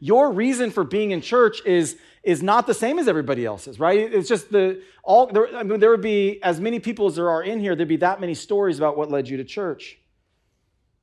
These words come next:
And, and don't get me wrong, I'm, I'm glad you're here, but some of you are here because you've been going to church your whole life. It's just your habit. It's what you do. Some of you are here because you feel good when you come to church.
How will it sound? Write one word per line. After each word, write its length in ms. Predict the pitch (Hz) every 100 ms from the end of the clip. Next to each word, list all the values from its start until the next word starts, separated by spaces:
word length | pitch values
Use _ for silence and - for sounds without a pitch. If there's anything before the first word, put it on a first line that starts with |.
| _
And, 140 | 170 196
and 120 | 208
don't 120 | 254
get 100 | 277
me 60 | 214
wrong, 280 | 202 226 190
I'm, 120 | 185
I'm 120 | 180
glad 340 | 160 202 240 208
you're 80 | 160
here, 420 | 151 254 202 156
but 280 | 160 151 -
some 240 | 233 302
of 100 | 294
you 100 | 220
are 40 | 180
here 240 | 147 180
because 480 | 185 190 185 156 - 151
you've 220 | 180 269
been 120 | 269
going 180 | 208 185
to 60 |
church 140 | 196 180
your 120 | 175
whole 120 | 185
life. 300 | 208 226 -
It's 100 | 135
just 340 | 190 170 - - -
your 140 | 160
habit. 320 | 151 220 226 131
It's 120 | -
what 200 | 156 160
you 80 | 160
do. 340 | 220 110 - _ _ _ _ _ _ _ _
Some 220 | - 226
of 80 | 294
you 80 | 262
are 60 | 185
here 240 | 185 190
because 260 | 190 196 175
you 100 | 202
feel 240 | 247 254
good 240 | 147 240
when 120 | 294 180
you 80 |
come 180 | - 135
to 60 | 120
church. 540 | - 113 65 - -